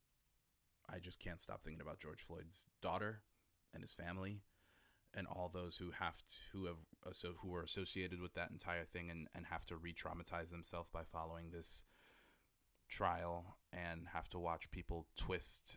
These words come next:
and manipulate so that they can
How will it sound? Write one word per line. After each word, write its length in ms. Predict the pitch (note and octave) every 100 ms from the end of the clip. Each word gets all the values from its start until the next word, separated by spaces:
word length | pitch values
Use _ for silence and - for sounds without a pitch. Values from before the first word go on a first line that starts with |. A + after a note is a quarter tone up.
| -
and 500 | F2+ E2+ E2 E2 E2 - - - _ -
manipulate 680 | F#2+ F2+ F2 - F2 F2 F2 - - _ _ _ _ _ _ _ _ _ _ _ _ _ _ - _ _ _ _ _ _ _ _ _ _ _ _ _ _ _ _ _ - _ _ _ _ _ _ _ _
so 180 | - G#2
that 180 | F2 F2+
they 100 | F2
can 320 | - F2 E2